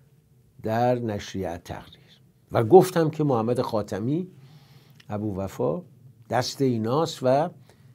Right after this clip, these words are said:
هر آن احتمال کشتنش هست. حزب الله هول شد،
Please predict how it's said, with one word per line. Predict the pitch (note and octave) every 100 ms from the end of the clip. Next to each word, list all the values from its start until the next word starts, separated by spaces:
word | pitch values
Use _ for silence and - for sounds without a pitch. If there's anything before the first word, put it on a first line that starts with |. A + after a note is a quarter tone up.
| - -
هر | - C3 D3+
آن | - D3+
احتمال | C3+ - A2+ A2+ B2+
کشتنش | B2+ G#2+ - - F#2+ D#2 -
هست. | - - - - - - - - - -
حزب | - G3 F3
الله | G#3+ G#3+ F#3+
هول | F3+ F3
شد، | A#2+ - F#2